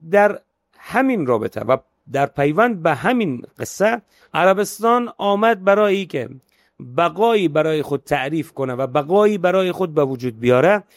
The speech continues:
آمد پیمان دفاعی مشترک با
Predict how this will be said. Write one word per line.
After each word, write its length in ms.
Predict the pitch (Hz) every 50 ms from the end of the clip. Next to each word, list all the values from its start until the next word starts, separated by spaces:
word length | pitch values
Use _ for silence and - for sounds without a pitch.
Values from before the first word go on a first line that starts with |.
| _ _
آمد 420 | - 113 120 127 139 160 170 156 175 160 - - -
پیمان 400 | - 139 143 139 156 165 170 170
دفاعی 680 | 165 147 143 147 139 - 151 147 147 160 196 214 214 208
مشترک 580 | 190 175 151 - - 156 156 180 190 160 -
با 360 | 160 156 160 180 185 185 180